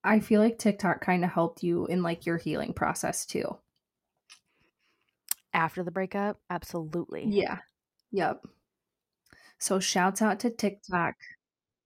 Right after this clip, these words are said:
Speaker 2: Hell yeah, it's so nice. It's like, like I said earlier, it's empowering. It's nice to see that there are, you're not alone in other things. Like,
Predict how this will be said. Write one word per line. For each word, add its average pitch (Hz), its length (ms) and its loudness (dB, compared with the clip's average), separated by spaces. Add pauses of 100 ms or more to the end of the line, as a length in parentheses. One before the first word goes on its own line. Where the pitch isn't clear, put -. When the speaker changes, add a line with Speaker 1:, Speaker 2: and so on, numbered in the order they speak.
(1040)
Speaker 2:
Hell 247 260 4
yeah, 277 340 4
it's - 180 -4
so 247 180 4
nice. 262 320 2
It's 165 140 -2
like, 190 140 -2
like 196 180 -2
I 208 40 0
said 226 220 0
earlier, 220 320 0
it's 156 200 -6
empowering. 185 600 0
It's 156 220 -10
nice 175 240 -4
to 202 80 -6
see 202 300 -2
that 170 180 0
there 160 160 0
are, 143 180 0
you're 170 200 -2
not 165 200 2
alone 160 360 -2
in 185 120 -2
other 165 220 -4
things. 151 500 -4
Like, 170 220 -2